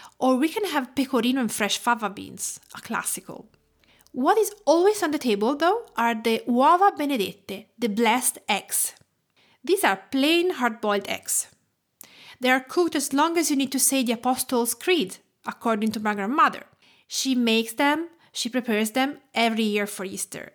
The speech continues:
And in the morning, when you ring the bell to say, "Grandma, are you ready? We're going to the church,"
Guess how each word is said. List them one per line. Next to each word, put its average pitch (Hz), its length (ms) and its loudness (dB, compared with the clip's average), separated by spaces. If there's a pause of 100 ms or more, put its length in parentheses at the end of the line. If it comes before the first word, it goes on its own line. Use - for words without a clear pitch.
And 208 160 -8
in 208 80 -6
the 214 80 -4
morning, 285 460 0
when 202 160 0
you 190 100 -4
ring 247 240 0
the 269 80 2
bell 254 460 4
to 233 100 -8
say, 214 320 -2
"Grandma, 294 520 4
are 285 80 2
you 277 40 -2
ready? 277 340 2
We're 254 140 2
going 254 280 0
to 269 60 -4
the 254 80 -2
church," 262 540 -2